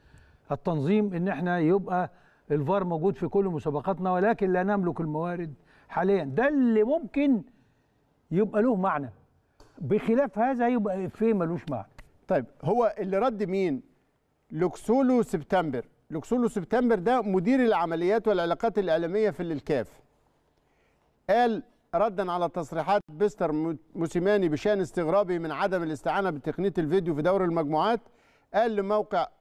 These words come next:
Speaker 2: آي ديسكي، آه، تايمز الجنوب أفريقي: "الأهرامات لم تبنى، لم تبنى في نهاية الأسبوع فقط.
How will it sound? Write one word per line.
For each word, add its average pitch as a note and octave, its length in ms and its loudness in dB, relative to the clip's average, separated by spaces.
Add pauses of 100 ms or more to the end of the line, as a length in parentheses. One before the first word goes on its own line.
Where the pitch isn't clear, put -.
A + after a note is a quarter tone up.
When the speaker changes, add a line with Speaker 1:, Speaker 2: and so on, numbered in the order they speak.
(140)
Speaker 2:
آي G3 240 2
ديسكي، E3 560 -4 (220)
آه، D3 180 0
تايمز G#3 540 -2
الجنوب E3+ 420 -2
أفريقي: G#3 480 0 (800)
"الأهرامات F3 640 0
لم F3+ 140 2
تبنى، A3 500 0
لم F#3 180 2
تبنى A3 320 0
في F#3+ 120 0
نهاية G3 260 2
الأسبوع F3+ 440 -2
فقط. E3+ 360 -4